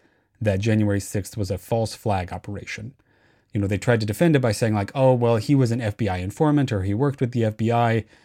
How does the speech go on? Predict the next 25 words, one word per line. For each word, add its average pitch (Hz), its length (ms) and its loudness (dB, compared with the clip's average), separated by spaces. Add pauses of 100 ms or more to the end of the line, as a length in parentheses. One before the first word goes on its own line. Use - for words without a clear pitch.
(160)
and 101 160 0
that, 107 220 2
that 127 200 2
means 127 480 4
that 110 220 0 (220)
the 101 140 -2
whole 139 200 2
thing 131 440 2
was 107 120 2
just, - 240 -6
like, 104 260 0 (400)
fake - 580 0 (260)
and 107 180 2
designed 113 560 2
to 107 140 0
discredit 131 500 0
Donald 104 280 0
Trump 123 360 2
and 101 160 -2
his 101 160 -2
allies," 92 380 -8
right? 95 260 -2
That's 104 300 -2
their 95 160 -4
claim. 92 380 -10